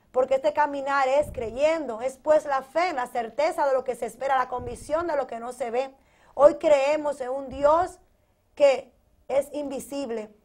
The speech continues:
que tú y yo no lo podemos ver, ver, pero lo podemos sentir en nuestro diario vivir. Así dice la palabra del Señor también en Primera de Corintios uno diecisiete,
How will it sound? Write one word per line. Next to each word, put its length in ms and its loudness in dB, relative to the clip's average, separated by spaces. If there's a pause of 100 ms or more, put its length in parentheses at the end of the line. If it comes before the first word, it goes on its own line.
(100)
que 120 -6
tú 160 -6
y 60 -2
yo 100 -2
no 100 -4
lo 100 -2
podemos 400 -2
ver, 260 -6
ver, 480 -2 (280)
pero 100 -2
lo 100 0
podemos 380 -4
sentir 640 -4 (380)
en 200 -6
nuestro 340 -10
diario 560 2
vivir. 500 -2 (1120)
Así 280 4
dice 240 0
la 100 10
palabra 300 10
del 160 2
Señor 340 0
también 380 -2
en 100 -4
Primera 320 4
de 80 2
Corintios 560 -6
uno 140 -4
diecisiete, 760 0